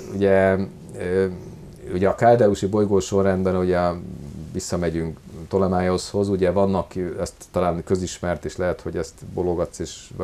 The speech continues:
gondolod, hogy mire gondolok, hogy, hogy vannak, ö, planéták által jelölt, ezek tulajdonképpen archetipikus energiák, évek, és hát mivel az új év asztrológiailag ugye nem most kezdődik, hanem majd tavasszal, akkor a napévébe lépünk be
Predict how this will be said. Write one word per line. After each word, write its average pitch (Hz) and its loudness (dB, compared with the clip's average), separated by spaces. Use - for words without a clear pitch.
gondolod, 87 -4
hogy - -10
mire 87 -2
gondolok, 90 0
hogy, 95 4
hogy 90 0
vannak, 107 0
ö, 92 0
planéták 98 2
által 90 2
jelölt, 85 2
ezek 98 -2
tulajdonképpen 101 0
archetipikus 85 -2
energiák, 80 -2
évek, 90 0
és 95 2
hát 87 -6
mivel 92 2
az 87 2
új 120 4
év 98 4
asztrológiailag 90 0
ugye 90 0
nem 107 0
most 87 -6
kezdődik, 87 0
hanem 87 -6
majd 85 -4
tavasszal, 87 0
akkor 92 -4
a 90 0
napévébe 82 -2
lépünk 80 -4
be 80 -4